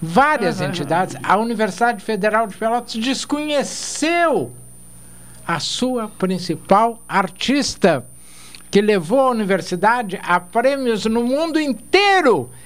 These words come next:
Speaker 1: Ela não disse nem, nem "vai em paz, diabo".
Speaker 2: <laughs>
Speaker 1: Nada, absolutamente
Speaker 2: É
Speaker 1: nada.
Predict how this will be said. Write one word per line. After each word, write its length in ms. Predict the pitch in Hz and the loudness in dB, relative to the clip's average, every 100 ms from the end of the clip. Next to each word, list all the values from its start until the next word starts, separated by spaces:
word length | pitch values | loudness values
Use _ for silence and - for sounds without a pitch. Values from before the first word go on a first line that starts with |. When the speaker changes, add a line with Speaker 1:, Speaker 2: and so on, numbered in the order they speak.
| - - | -8 0
Speaker 1:
Ela 240 | 226 254 | 2 2
não 200 | 247 254 | 0 -2
disse 200 | 226 240 | -2 -2
nem, 360 | 240 311 339 294 175 | 0 0 0 -2 -2
nem 420 | 190 302 320 233 | 0 0 0 0
"vai 280 | 190 302 339 | 2 2 2
em 80 | 294 | 0
paz, 340 | - 320 269 | 0 0 0
diabo". 480 | 160 151 139 120 98 202 - - | -2 0 2 0 -4 -4 -4 -8
Speaker 2:
<laughs> 280 | - - - | -10 -8 -2
Speaker 1:
Nada, 520 | 220 302 254 180 120 - | 4 4 4 0 -2 -2
absolutamente 1120 | 220 277 240 - 208 247 302 233 262 277 - 220 | 2 2 0 0 0 2 2 2 2 -4 -2 2
Speaker 2:
É 40 | |
Speaker 1:
nada. 160 | 294 | 2